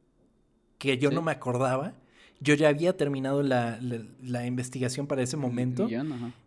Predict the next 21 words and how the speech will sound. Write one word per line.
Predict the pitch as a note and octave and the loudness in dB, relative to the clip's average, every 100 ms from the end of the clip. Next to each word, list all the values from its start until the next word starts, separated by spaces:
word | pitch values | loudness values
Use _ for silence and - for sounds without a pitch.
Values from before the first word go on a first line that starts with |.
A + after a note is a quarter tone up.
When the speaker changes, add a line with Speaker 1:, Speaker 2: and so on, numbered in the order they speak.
| _ | _
Speaker 1:
Y | D3+ D3+ D3 D3 C#3+ C#3+ | -8 -4 -2 0 0 -2
dije, | C#3+ D3 D3+ | -4 -8 -12
"Puta | - - _ F#3 | -12 -20 _ -12
madre, | C#3+ D3 D#3 D#3+ D3+ | -10 -10 -10 -10 -8
ese | D3 - | -8 -8
es | - | -10
el | D3 | -8
chavito". | D#3 C3+ B2 B2 - - - _ _ _ | -8 -8 -10 -14 -16 -18 -20 _ _ _
Y, | C3+ C3+ B2+ B2+ B2 B2 A#2+ B2 | -8 -4 0 2 2 2 -2 -4
y, | C#3 D3+ D3 E3+ D#3 | -8 -10 -8 -6 -2
y | |
me | D3 D3+ | 2 4
brincó | C#3+ D3 D3 E3 E3+ F#3 | 4 2 0 4 6 6
y | F3 | 4
fue | - D3 | 2 -2
así | - | -2
como, | - D#3+ C#3 C3 B2+ - - - - - | -6 -4 -2 -2 -4 -12 -20 -20 -20 -6
no | E3 | 0
sé, | E3 F3+ | 4 4
me, | F3 E3 D#3 | 6 4 2
me, | D3+ D#3 D3+ D3 D3 | 0 2 4 4 2